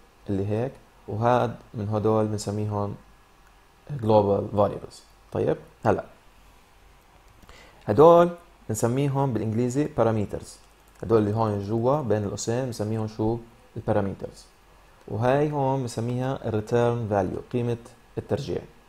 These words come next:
تمام؟ فهدول كمان بيموتوا مع موت الفانكشن، هدول بضلهم داخل الفانكشن. تمام؟ فإذا لما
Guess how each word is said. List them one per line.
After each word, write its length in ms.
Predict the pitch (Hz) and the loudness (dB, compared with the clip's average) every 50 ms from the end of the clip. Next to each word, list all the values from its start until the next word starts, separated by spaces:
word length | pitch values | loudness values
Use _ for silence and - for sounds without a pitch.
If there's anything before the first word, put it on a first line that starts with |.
| - - - - - _ _ _ - _ _ _ - | -20 -20 -20 -20 -20 _ _ _ -20 _ _ _ -12
تمام؟ 320 | - 101 101 110 139 175 202 - - - - - - - - - _ _ _ _ - - | -8 -6 -4 -2 -2 -4 -4 -8 -14 -20 -20 -20 -20 -20 -20 -20 _ _ _ _ -6 -2
فهدول 840 | 107 101 104 101 101 95 - - - 104 101 98 104 139 165 170 165 165 | 0 2 2 2 2 0 -2 -6 -8 -6 -4 0 2 4 4 4 4 2
كمان 500 | 165 - 139 135 135 131 131 143 165 185 - - - - - _ _ _ - - - - _ _ _ _ _ _ - - - - - - - - - - - - - 113 | 0 -2 -2 0 0 0 0 0 -2 -4 -8 -14 -20 -20 -20 _ _ _ -20 -20 -20 -20 _ _ _ _ _ _ -20 -20 -20 -20 -20 -20 -20 -20 -20 -20 -20 -14 -4 -2
بيموتوا 420 | 110 117 123 143 156 156 160 165 | 0 0 2 0 0 0 0 -2
مع 220 | 147 143 131 127 | 0 -2 -2 -2
موت 320 | 120 113 120 120 127 123 - - - | 0 2 2 2 2 0 -2 -4 -6
الفانكشن، 440 | 107 104 - 104 95 92 - - - - - - - - - - - - | -6 -4 -4 -6 -8 -8 -8 -14 -18 -18 -20 -20 -20 -20 -20 -20 -10 -8
هدول 220 | 104 101 120 139 131 | -2 0 0 0 0
بضلهم 520 | 120 113 123 123 123 131 135 143 139 113 | 2 2 4 4 4 4 2 2 0 2
داخل 460 | 104 110 113 - - 113 113 110 - - | 2 2 2 2 2 0 0 0 0 -2
الفانكشن. 420 | 104 104 - - 110 107 - - - - - - - - _ _ _ _ _ _ - - - - - _ | -4 -6 -6 -8 -10 -12 -12 -14 -18 -18 -20 -20 -20 -20 _ _ _ _ _ _ -20 -20 -20 -20 -18 _
تمام؟ 300 | - 92 104 117 147 175 185 - - - _ _ _ _ _ _ - - - - _ - - _ _ - - - - - - - - _ - | -8 -4 -2 -2 -2 -2 -4 -8 -18 -20 _ _ _ _ _ _ -20 -20 -20 -20 _ -20 -20 _ _ -20 -20 -20 -20 -20 -20 -20 -16 _ -6
فإذا 240 | - 104 101 107 104 | -4 -2 -2 0 0
لما 420 | 104 107 107 107 110 107 104 | 0 0 2 2 2 0 0